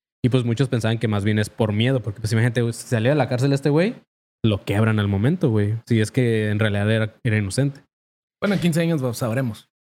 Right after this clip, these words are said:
Speaker 1: En quince años sabremos, güey.
Speaker 2: Aunque
Speaker 1: Bueno,
Speaker 2: bueno, ¿qué
Speaker 1: no,
Speaker 2: tal?
Speaker 1: ahorita vamos a ver más adelante de este pedo, güey. Ahorita te voy a contar. Eh, ahora, Aburto, ¿es en realidad Aburto, Iram?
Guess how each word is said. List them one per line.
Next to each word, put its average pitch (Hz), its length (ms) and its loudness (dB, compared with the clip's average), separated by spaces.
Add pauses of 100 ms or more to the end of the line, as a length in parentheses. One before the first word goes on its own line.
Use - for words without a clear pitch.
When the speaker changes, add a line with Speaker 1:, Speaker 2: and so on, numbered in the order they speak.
Speaker 1:
En 117 120 4
quince 110 220 4
años 113 180 2
sabremos, 104 440 2
güey. - 140 -10 (240)
Speaker 2:
Aunque 165 220 -2
Speaker 1:
Bueno, 165 220 4
Speaker 2:
bueno, 101 140 -4
¿qué 110 80 -2
Speaker 1:
no, 120 160 2
Speaker 2:
tal? 143 140 -6
Speaker 1:
ahorita 127 240 2
vamos 139 180 0
a 117 60 2
ver 117 160 2
más 123 120 2
adelante 107 380 0
de 110 60 2
este 101 120 -6
pedo, 120 280 2
güey. 98 160 -6 (160)
Ahorita 107 200 -2
te 113 80 0
voy 107 40 0
a - 20 -4
contar. 123 400 -2 (420)
Eh, 135 840 2
ahora, 151 400 2
Aburto, 160 640 2 (200)
¿es 156 180 0
en 185 100 4
realidad 113 460 0
Aburto, 156 420 2
Iram? 151 260 0